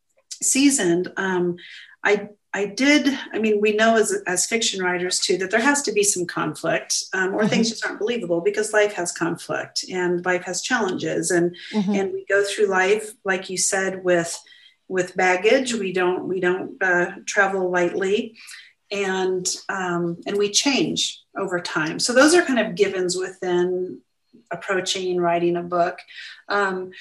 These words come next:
Speaker 1: but the, the specific things that happen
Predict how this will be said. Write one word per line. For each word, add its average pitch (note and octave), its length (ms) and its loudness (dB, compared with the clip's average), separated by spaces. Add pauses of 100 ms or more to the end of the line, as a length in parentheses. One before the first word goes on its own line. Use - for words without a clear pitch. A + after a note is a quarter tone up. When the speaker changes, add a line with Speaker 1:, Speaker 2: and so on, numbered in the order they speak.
(260)
Speaker 1:
but A#3 180 2
the, A#3 260 2
the A3 60 -8
specific D#4 640 0
things A3 280 0
that G3 120 -6
happen G3 840 -2